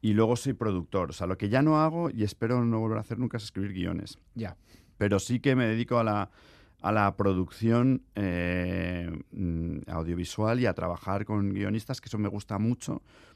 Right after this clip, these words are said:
Speaker 1: Me gusta, mm, yo creo que soy mal guionista y, y me gusta más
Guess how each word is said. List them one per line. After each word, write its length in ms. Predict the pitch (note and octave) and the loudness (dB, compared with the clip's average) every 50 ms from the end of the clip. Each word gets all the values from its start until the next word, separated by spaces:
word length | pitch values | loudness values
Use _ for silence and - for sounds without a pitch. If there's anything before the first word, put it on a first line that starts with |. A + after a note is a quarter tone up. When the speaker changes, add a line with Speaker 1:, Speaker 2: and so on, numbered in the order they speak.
| _ - | _ -10
Speaker 1:
Me 80 | - | -8
gusta, 320 | F#2+ F#2+ - G#2+ G#2 G#2 G#2 | -8 -6 -2 0 0 0 0
mm, 720 | - - G#2+ G2 G2 G#2 G2+ - G#2 F#2+ - - - - | 0 0 2 2 2 2 0 0 -2 -2 -4 -6 -8 -8
yo 180 | G2 G2+ G#2 G#2+ | -6 -6 -6 -4
creo 200 | - A#2 A2 G#2+ | -4 -2 -2 -2
que 100 | - G2 | -4 -6
soy 160 | F#2 - G2+ F#2+ | -6 -4 -2 -2
mal 180 | F#2 F#2 F2 | 0 0 -2
guionista 520 | F2 F2+ F2 E2+ F2 G2 F#2+ - A2 A2 G2+ | -2 -4 -4 -4 -4 -6 -6 -6 -6 -6 -4
y, 80 | F#2 E2+ E2 - | -4 -4 -6 -6
y 60 | E2+ E2+ | -6 -6
me 100 | E2 F2 | -6 -6
gusta 280 | F2+ F#2+ - - F#2 F#2 | -8 -10 -8 -4 -2 -2
más 280 | F#2 F#2 F#2 - - | -2 -2 -4 -6 -12